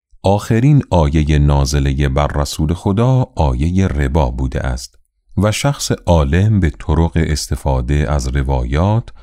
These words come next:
و از کتاب خدا نمی‌تواند این دسته از روایات را ضعیف بشمارد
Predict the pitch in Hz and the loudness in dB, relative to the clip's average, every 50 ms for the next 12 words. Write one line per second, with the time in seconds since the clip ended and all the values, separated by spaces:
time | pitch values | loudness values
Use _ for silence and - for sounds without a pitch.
0 | - - _ - - 78 69 65 62 - - - 73 - - 69 67 65 62 64 | -20 -20 _ -4 -2 0 0 0 -2 -6 -6 -6 -6 -4 -2 -2 -2 -2 -2 -4
1 | 64 - - 69 62 69 82 98 117 120 - - _ _ _ - - - - - | -6 -4 -4 -4 -2 0 0 0 0 -2 -4 -10 _ _ _ -20 -20 -10 -2 0
2 | 85 98 113 131 127 123 - - 110 98 92 87 82 80 78 76 - - - 87 | 2 2 4 4 2 2 0 -2 0 0 2 2 2 2 2 0 -2 0 0 2
3 | 78 71 65 71 69 - - - - 76 71 64 65 71 73 67 69 67 64 62 | 2 2 2 0 -2 -2 -4 -6 -4 -2 -2 -2 0 -2 0 0 0 0 -2 -2
4 | 67 69 69 65 - - - 69 67 64 62 62 76 73 - 78 76 67 65 - | 0 0 -2 -2 -2 -2 -2 -2 0 0 -2 -2 -2 -4 -2 -2 -4 -4 -6 -6
5 | - - 65 - - 67 65 65 62 - 62 60 - - | -6 -6 -4 -2 -2 0 0 0 0 -2 -4 -6 -6 -10